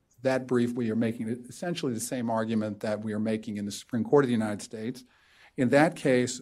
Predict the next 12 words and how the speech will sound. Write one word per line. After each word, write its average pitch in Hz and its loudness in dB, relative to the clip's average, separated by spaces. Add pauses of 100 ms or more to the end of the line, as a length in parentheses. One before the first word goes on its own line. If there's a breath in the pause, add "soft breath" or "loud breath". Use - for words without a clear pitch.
(140)
uh, 120 -4
the 113 -8
state 117 -6
of 101 -6
Maine 127 2
excludes 123 -2
religious 131 -2
schools 123 -4
from 113 -10
certain 117 -6
tuition 135 -2
programs, 120 -2